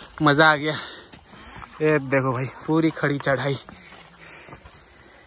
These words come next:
तो सीधी सी बात है, यहाँ तो हर कोई नहीं आ सकता, यंगस्टर ही आ पाएंगे यहाँ तो। यहाँ पे mainly यंगस्टर ही आ पाएंगे भाई, क्योंकि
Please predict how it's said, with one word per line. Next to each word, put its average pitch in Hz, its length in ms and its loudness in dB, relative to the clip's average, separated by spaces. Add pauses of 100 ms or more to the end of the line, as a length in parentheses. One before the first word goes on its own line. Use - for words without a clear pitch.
(1040)
तो - 160 -4
सीधी 220 320 6
सी 262 140 2
बात 226 240 8
है, 233 60 4
यहाँ 214 120 4
तो 214 120 0
हर 214 180 6
कोई 220 180 2
नहीं 208 140 0
आ 208 100 2
सकता, 202 360 0 (680)
यंगस्टर 190 440 4
ही 233 100 4
आ 202 100 8
पाएंगे 202 300 2
यहाँ 175 200 2
तो। - 180 0 (2000)
यहाँ 175 160 -4
पे 196 120 -10
mainly 190 340 -6
यंगस्टर 185 320 -4
ही 196 100 -4
आ 180 100 2
पाएंगे 180 320 0
भाई, 170 200 -4 (580)
क्योंकि 190 320 -4